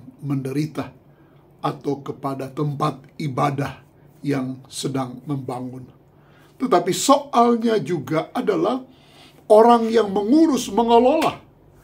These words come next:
dan membawa akan bantuan-bantuan itu. Di dalam pembacaan kita bersama bercerita bagaimana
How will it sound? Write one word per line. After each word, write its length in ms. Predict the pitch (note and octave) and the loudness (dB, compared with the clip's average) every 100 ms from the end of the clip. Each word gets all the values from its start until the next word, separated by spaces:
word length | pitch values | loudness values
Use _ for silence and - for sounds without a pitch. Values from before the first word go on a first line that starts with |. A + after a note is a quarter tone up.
| _ - | _ -6
dan 320 | C#3+ E3 D#3 | 2 2 2
membawa 640 | D3+ C3+ D3 D#3+ C#3+ - - _ _ _ - | 0 0 2 4 4 0 -6 _ _ _ -12
akan 480 | C#3+ C3+ - B2+ C3 - - _ | -8 -6 -4 -6 -6 -14 -20 _
bantuan-bantuan 1500 | - C3+ B2+ B2+ E3 B2+ A#2+ A#2 _ C3 B2+ B2+ C#3+ C3+ B2+ A#2+ | -4 -2 -2 0 0 0 -2 -10 _ -8 -8 -8 -10 -10 -12 -16
itu. 240 | - - - - - - - - - - | -20 -20 -20 -20 -20 -20 -20 -20 -20 -6
Di 80 | - | 4
dalam 240 | D#3+ F3 | 4 4
pembacaan 560 | D#3+ D#3 D3 E3+ D#3+ D3 | 2 -2 0 2 0 0
kita 240 | D3+ C#3+ | -4 -4
bersama 480 | C3+ - D3 D3+ D3+ | -4 -4 -4 -2 -4
bercerita 800 | C3 - C#3 D3 C#3+ D#3+ D3 C#3 | -4 -6 -4 -4 -4 -4 -2 -2
bagaimana 800 | B2+ C3 B2+ C3 C#3 C#3+ C#3 | -4 -6 -4 -4 -2 -2 -2